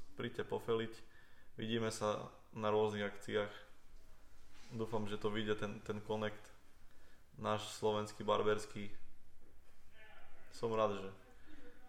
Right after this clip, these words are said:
že sa to takto rozbieha týmto smerom, že to ľudia vnímajú aj po takej, po takej, eh, stránke tej takej ľudskejšej, vieš, že je to o tom kontakte, nie o tom biznise.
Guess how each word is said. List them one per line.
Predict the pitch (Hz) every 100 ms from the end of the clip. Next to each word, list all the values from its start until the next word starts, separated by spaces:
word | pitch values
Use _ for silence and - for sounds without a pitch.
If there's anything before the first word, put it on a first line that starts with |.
| -
že | 107
sa | 101 104
to | 107
takto | 107 104 107
rozbieha | 104 101 110 104 101
týmto | 113 107 110
smerom, | 107 104 101
že | 101 104
to |
ľudia | 104 107 104
vnímajú | 104 104 104 104 104
aj | 101
po | - -
takej, | 107 - 104 110 - - - - - - - 135
po | 110
takej, | 107 107 101 107 104 104 104
eh, | 104 104 104 104 104 101 - - - - - - - - -
stránke | - - 104 107 107 104
tej | - 107 104
takej | 107 - 110
ľudskejšej, | 110 110 110 107 110 101
vieš, | 107 110
že | 113 113 - - -
je | -
to | -
o | 107
tom | 104 104
kontakte, | 107 104 107 107
nie | 107
o | 107
tom | 110 107
biznise. | 107 107 104